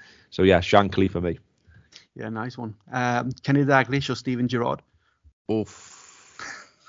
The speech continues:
Speaker 1: Again, oh, you, you really put me on the spot with these again, aren't you? I mean, Ke-, Kenny,
Speaker 2: That's
Speaker 1: Kenny
Speaker 2: the, that's
Speaker 1: Bro-
Speaker 2: the whole point of it.
Speaker 1: Yeah, I don't know.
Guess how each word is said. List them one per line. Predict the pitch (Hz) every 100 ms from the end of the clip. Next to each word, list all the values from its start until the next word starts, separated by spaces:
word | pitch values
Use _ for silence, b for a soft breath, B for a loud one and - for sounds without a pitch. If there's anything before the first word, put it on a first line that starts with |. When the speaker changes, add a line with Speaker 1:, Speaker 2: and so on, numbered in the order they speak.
| B B _
Speaker 1:
Again, | - 98 98 107 113
oh, | 87 85
you, | 104
you | 113 120 123
really | 120 131 127
put | 123 107
me |
on | 101
the | 98
spot | 95 120 123
with | 131
these | 127 117
again, | 104 113 117
aren't | 113 120
you? | 120
I |
mean, | 117 117
Ke-, | 107 - 139 - -
Kenny, | 160 156 139 120 B B B _
Speaker 2:
That's | 170
Speaker 1:
Kenny | 147 139
Speaker 2:
the, |
that's | 127 120 110
Speaker 1:
Bro- |
Speaker 2:
the | 160
whole | 165
point | 143 156 160 202
of | 226 202
it. | 127
Speaker 1:
Yeah, | 120 117 113
I | 113
don't | 113
know. | 107 110